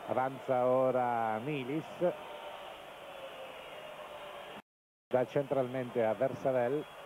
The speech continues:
Il rinvio di Lombardo. La palla per Buso. Buona la finta di corpo.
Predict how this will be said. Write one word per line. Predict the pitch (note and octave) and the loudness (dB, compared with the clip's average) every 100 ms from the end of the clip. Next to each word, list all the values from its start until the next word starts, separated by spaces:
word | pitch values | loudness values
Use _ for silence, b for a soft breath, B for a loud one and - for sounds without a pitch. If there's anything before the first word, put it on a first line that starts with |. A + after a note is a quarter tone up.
| - - - - - - - - | -14 -14 -12 -14 -14 -14 -10 -2
Il | C#3 C#3+ C#3 C3 B2+ B2 | 2 4 6 6 4 4
rinvio | B2 C3 D3+ C#3 - | 2 0 4 4 2
di | A#2 A2+ A#2+ | -4 -4 0
Lombardo. | D#3 D#3+ C#3+ C3 B2 A#2 B2+ | 0 0 0 0 0 2 2
La | B2+ | 2
palla | - F#3 | 2 0
per | F#3 G#3 | 2 2
Buso. | F#3 A#3 E3+ | 4 4 4
Buona | E3 A3 A#3+ G3+ | 2 4 4 2
la | F3 | 0
finta | D#3+ E3 D3+ | 0 -2 0
di | C3 | 0
corpo. | - F#2+ - | 2 0 0